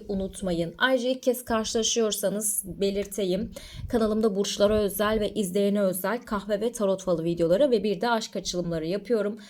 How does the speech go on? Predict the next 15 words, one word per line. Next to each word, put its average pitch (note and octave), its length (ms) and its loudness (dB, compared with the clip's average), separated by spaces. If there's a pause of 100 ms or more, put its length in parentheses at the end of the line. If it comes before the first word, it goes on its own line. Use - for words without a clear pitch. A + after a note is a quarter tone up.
(140)
Takipte A3 460 -2
kalmak F#3+ 300 -2
için A3+ 220 -4
kanalıma F3+ 480 -4
abone A3+ 280 4
olmayı G#3 480 0
ve F3+ 100 0
videonun F3+ 300 0
sonunda F#3+ 360 -4
da - 140 -4
beğeni A3 240 6
ve E3 60 -2
yorumlarınızla G#3 680 2 (280)
destek C4+ 380 4
olmayı G#3+ 500 4